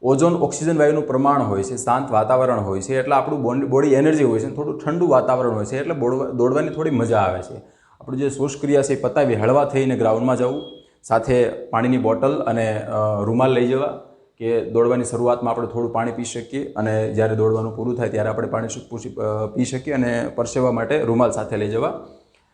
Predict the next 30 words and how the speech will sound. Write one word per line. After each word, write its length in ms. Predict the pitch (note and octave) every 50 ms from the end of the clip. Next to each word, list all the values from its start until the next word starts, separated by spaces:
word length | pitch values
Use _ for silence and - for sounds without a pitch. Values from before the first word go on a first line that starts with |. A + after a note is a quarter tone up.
| _ _
ત્યારબાદ 420 | - D3 E3 E3 F#3+ F#3+ D3+ B2+ A#2+
દોડતા 320 | C#3 E3 E3 - A3 G#3
પહેલાં 260 | - F#3 F3 F#3 F#3+
થોડું 260 | F#3 E3+ F3+ F3+ F3
પાણી 260 | - C#3+ D3+ E3 D#3+ C3+
પી 200 | - A#2 G#2 G2
લેવું. 440 | F#2+ F#2 F2 F2 F2 - - - - _ _ -
હવે 440 | C#3 F#3+ A3 A3+ A#3 B3 - - -
ઘણા 180 | - C3+ E3+
બધા 180 | F#3 G3+ G3+ A#3
વિદ્યાર્થીઓ 680 | G3+ D#3+ C#3+ A#2+ C#3 E3 F#3 G3+ - G#3 G#3+ G#3 G#3 G3+
જે 100 | F3 E3
નવા 280 | C#3 C#3 C#3+ D#3 D#3
હોય 360 | D3 C3 B2 A2+ A2 G#2 G2+
છે 380 | G2+ - G#2 G2+ G#2 - - -
એને 200 | - C#3+ E3+ F3+
આમ 240 | F#3 F3+ F3+ F3 D#3
એવું 180 | E3 F3+ F3+
હોય 200 | E3 D3+ C3 A2
છે 140 | G2+ - A#2
કે, 60 | -
"મારી 180 | A#2 B2 C#3 C#3
પાસે 180 | - D#3 D3 -
તાકાત 380 | D3+ D#3 D#3 - F3 E3 E3+
છે, 100 | - D#3+
હું 140 | C#3 C3+ C3+
દોડી 240 | D3 D#3+ E3 D3+ B2+
લઈશ." 220 | G2+ G2 F2+ E2+ - - - -
પણ 160 | F3 G3+ A#3+
દોડવું, 1000 | - B2 B2 A2 A2+ A#2+ C#3 D#3 F3 F#3 G3 G#3 G#3+ A3+ A3+ A3+ A3+ - - -